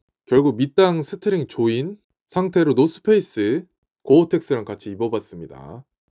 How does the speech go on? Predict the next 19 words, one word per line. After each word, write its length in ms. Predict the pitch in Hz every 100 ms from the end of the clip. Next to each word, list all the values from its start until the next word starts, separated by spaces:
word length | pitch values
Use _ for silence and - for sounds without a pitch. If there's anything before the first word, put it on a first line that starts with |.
| _
제가 180 | 151 147
여기서 420 | 151 214 202 92 _
말씀드리고 580 | 110 120 131 240 226 175
싶은 280 | 143 - 208
점은 540 | 143 123 156 104 73 _ _ _
이 200 | 131 151
팬츠는 540 | 220 254 - 254 180 127
거의 540 | - 175 214 139 95 -
만능 420 | 113 165 254 277
같아요. 480 | 175 - - 104 82 _ _ _ _ _ -
단순히 500 | 143 196 233 214 -
블랙 320 | 147 208 226
색상인 340 | 220 208 190
걸 140 | 156 165
떠나서 680 | 202 196 165 190 107 - _ _ _
너무 400 | 165 220 262 -
과하게 520 | - 156 226 226 196
와이드하지도 720 | 113 120 180 180 180 170 143
않고 500 | 101 95 143 120 90